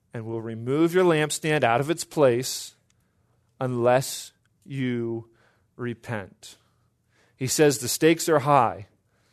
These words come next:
I'll remove your lampstand." Remember, the lampstand is the church. He's literally talking, "I will remove the church completely." Disobedience will bring dire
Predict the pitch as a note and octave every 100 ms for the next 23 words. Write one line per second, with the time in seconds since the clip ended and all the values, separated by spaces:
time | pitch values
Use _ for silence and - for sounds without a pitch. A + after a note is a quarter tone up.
0 | _ _ _ - C3+ C3+ C#3 C3+ D#3 F#3
1 | F3+ D3 E3 E3 D3 D3 C#3 - B2 G#2+
2 | - - - B2 C3+ D#3 E3+ D#3+ D3+ D#3+
3 | - F3 D#3+ C#3 D3+ - F3+ C#3 - -
4 | - - _ _ C#3 B2 D#3 F3+ F3 D#3
5 | D3+ D#3+ C#3+ D3+ D3 C#3+ C#3 C#3 E3 E3+
6 | F3+ F3 _ _ - C#3 - - F3+ C3
7 | - - - _ _ _ _ _ _ _
8 | _ _ _ _ _ _ _ _ _ C3+
9 | A#2+ D#3 G3 F#3 A2+ - _ _ _ _
10 | _ _ _ _ _ _ _ - D3 F#3
11 | E3+ C#3+ C3 C3 C3+ A#2+ C3 A#2+ B2+ B2+
12 | B2+ B2 A#2+